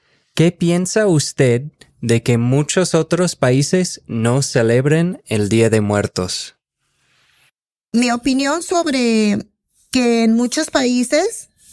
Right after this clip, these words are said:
Speaker 2: no celebran el Día de Muertos, pues, no puedo decir que esté mal,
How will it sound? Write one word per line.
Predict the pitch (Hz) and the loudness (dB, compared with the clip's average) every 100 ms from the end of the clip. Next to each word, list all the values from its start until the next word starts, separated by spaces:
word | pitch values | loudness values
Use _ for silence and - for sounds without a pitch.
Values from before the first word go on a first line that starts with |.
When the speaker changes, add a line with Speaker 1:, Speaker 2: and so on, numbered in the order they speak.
| - - - - - | -20 -20 -20 -16 -2
Speaker 2:
no | 226 240 | 0 0
celebran | 254 277 269 247 262 254 | 0 -2 0 0 0 0
el | 240 214 | 0 0
Día | 226 233 | 0 0
de | 240 | 0
Muertos, | 233 233 226 247 247 - | 0 -2 -2 -2 -4 -4
pues, | - 220 214 202 196 - _ _ _ _ - _ - | -4 0 2 0 -2 -8 _ _ _ _ -20 _ 0
no | 220 214 220 226 240 240 233 | 2 2 2 0 0 0 -2
puedo | 220 226 220 233 240 233 220 202 190 | -2 -2 -2 -2 -2 -2 0 0 0
decir | 190 185 - 202 196 | 0 -2 0 0 -2
que | - 226 208 190 | -2 0 2 0
esté | 180 - 190 | -2 -2 0
mal, | 185 214 262 262 240 | 0 0 0 0 -4